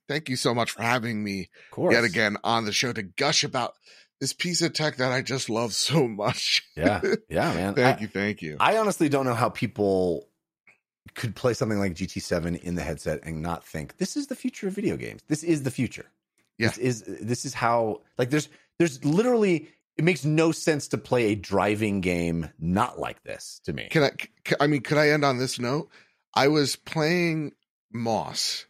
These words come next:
Speaker 1: and, you know, we needed to help my dog get up, right? 'Cause he was, he was in the play area. He's an old pup. We need to lift him up. I did not take the headset off. <laughs>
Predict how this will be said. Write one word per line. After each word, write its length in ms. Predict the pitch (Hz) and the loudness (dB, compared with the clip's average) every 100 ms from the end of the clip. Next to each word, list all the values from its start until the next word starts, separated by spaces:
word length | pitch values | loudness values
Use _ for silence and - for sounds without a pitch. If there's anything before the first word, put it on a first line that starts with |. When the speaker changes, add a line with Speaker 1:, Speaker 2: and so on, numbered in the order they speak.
| _ _ _ _ - | _ _ _ _ -2
Speaker 1:
and, 540 | 101 104 104 104 90 - - | 2 2 2 -2 -6 -12 -4
you 120 | 113 | -2
know, 160 | 98 85 | 0 -2
we 240 | 92 117 | -4 -2
needed 300 | 127 131 117 | -2 -4 -2
to 60 | 113 | -2
help 200 | 95 95 | -2 -4
my 120 | 98 | -6
dog 400 | 85 98 98 - | -2 -2 -2 -4
get 200 | 92 78 | -8 -8
up, 220 | 58 - - - | -10 -16 -20 -14
right? 200 | - 90 85 | -8 -8 -8
'Cause 120 | 98 | -10
he 60 | 98 | -8
was, 120 | 95 | -8
he 140 | 104 | -8
was 180 | 101 123 | -8 -6
in 100 | 143 | -4
the 100 | 123 | -4
play 300 | - 135 117 | -4 0 2
area. 440 | 113 110 104 95 90 - - - | 4 2 2 0 -4 -10 -20 -8
He's 180 | 117 113 | -4 -2
an 80 | |
old 240 | 113 110 - | 0 0 0
pup. 240 | 113 101 | -2 -2
We 100 | 113 | -2
need 160 | 110 98 | -2 -4
to 60 | 92 | -4
lift 300 | 95 - 95 | -6 -8 -10
him 160 | 82 | -10
up. 180 | 71 - _ - - - - | -10 -12 _ -20 -20 -20 0
I 120 | 120 | 2
did 160 | 147 156 | 2 2
not 220 | 147 151 | 0 2
take 160 | 175 147 | 0 0
the 100 | 113 | 2
headset 380 | 113 - 90 71 | 2 0 -2 -4
off. 340 | - - - | -8 -6 -4
<laughs> 300 | 107 - - | -4 -6 -14